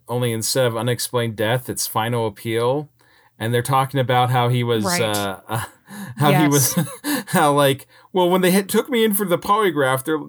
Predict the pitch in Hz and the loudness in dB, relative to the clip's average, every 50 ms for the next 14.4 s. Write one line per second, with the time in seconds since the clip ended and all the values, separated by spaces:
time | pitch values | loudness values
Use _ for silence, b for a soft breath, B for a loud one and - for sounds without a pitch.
0 | - 165 160 170 165 165 160 156 151 156 - - _ - - 190 190 - 175 165 | -2 0 0 2 2 2 2 2 0 0 -4 -8 _ -6 -4 -4 -2 0 0 0
1 | 160 170 160 180 202 196 - 196 190 180 175 170 156 151 147 143 131 - - 143 | 0 -2 -4 -4 -4 -2 0 -2 -2 0 0 0 2 2 2 0 -2 -4 -10 -10
2 | 143 160 156 147 160 151 151 - 156 143 143 139 131 139 135 131 123 123 117 - | -10 -10 -4 -2 -2 -2 0 -2 -2 -2 -2 -2 -2 -4 -2 -2 0 -2 -2 -4
3 | 117 - - - - 131 127 123 - - - - 123 123 120 107 131 131 135 131 | -10 -12 -12 -8 -8 -8 -10 -10 -10 -10 -8 -6 -4 -4 -4 -4 -2 -2 -2 -2
4 | - - 139 127 120 117 117 120 113 - - 127 123 117 117 110 - - - - | -4 -4 -2 -2 -2 -2 -2 -4 -6 -6 -4 -2 -2 -2 -2 -4 -8 -10 -10 -8
5 | 127 123 127 131 127 131 139 170 190 180 135 113 98 95 95 B B B B B | -4 -4 -4 -2 -2 -2 0 0 2 2 2 0 -2 -4 -6 B B B B B
6 | B B B 139 147 170 202 233 240 214 202 196 - 220 247 302 - - 247 214 | B B B -4 0 2 2 2 2 2 0 0 0 0 0 0 0 -2 -2 -2
7 | 196 - 143 127 127 120 120 127 139 143 - 170 165 156 151 - 170 175 165 180 | -2 0 0 2 2 2 2 2 2 0 -2 -2 -2 -4 -2 -2 -2 -4 -2 -2
8 | 180 170 156 147 151 147 151 147 151 156 147 127 170 180 214 254 220 160 120 104 | -4 0 0 0 2 2 2 2 2 0 0 0 2 2 2 4 4 2 2 2
9 | 95 87 - - 147 151 147 156 151 - 175 170 165 165 185 220 240 202 - - | 0 -2 -4 -4 -2 -2 -2 -2 -2 0 0 0 0 0 -2 -2 -2 -2 -4 -4
10 | 180 156 - 180 165 160 196 214 240 240 220 196 165 - - 156 143 127 123 120 | -4 -4 -2 -2 -2 -2 0 0 0 2 0 -2 -2 0 0 0 2 2 0 0
11 | 139 151 165 180 196 208 208 202 190 196 190 185 190 190 196 202 208 226 240 226 | -2 -2 0 2 4 4 4 2 0 -4 -4 -2 0 0 0 2 2 2 0 2
12 | 208 214 220 247 240 240 220 - - 220 214 220 208 208 285 262 240 214 214 196 | 2 2 4 4 4 2 2 2 0 2 2 2 4 4 4 4 4 4 4 4
13 | 190 190 196 226 - 339 277 202 175 156 139 - 180 160 - - 190 240 294 254 | 4 4 4 4 4 4 4 4 4 4 2 -2 -2 -2 -2 0 2 4 4 2
14 | - 120 139 147 156 147 - | 2 0 0 -2 -2 -2 -4